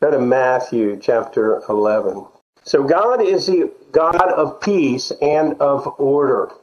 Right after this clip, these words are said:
When you find disorder, you'll always find Satan, certainly. Matthew chapter eleven, verse twenty-five. It says, "At that time Jesus said,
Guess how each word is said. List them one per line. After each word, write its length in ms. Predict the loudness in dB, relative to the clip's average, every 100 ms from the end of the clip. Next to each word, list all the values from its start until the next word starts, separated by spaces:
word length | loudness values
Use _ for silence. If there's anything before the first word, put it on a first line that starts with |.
| _ _
When 180 | 0 2
you 140 | 0
find 460 | -2 -2 0 0 0
disorder, 640 | 0 0 0 0 2 2
you'll 320 | 0 0 0 0
always 340 | 0 -2 -2
find 480 | 0 0 2 0 -2 -8 _ _
Satan, 500 | -6 -2 -2 -4 -12 -20 _ _
certainly. 460 | _ -2 -2 -2 -6 -10 _ _ -2
Matthew 400 | 0 0 -4 -6
chapter 400 | -2 0 0 0
eleven, 380 | 2 2 0 0
verse 220 | -2 -2
twenty-five. 800 | 0 0 2 2 2 2 0 -4 _ _ _
It 140 | -2 2
says, 280 | 2 2 2
"At 420 | 2 0 -4 -4
that 240 | 0 0 0
time 300 | -2 0 0
Jesus 460 | 2 0 0 0 0
said, 400 | 0 2 -2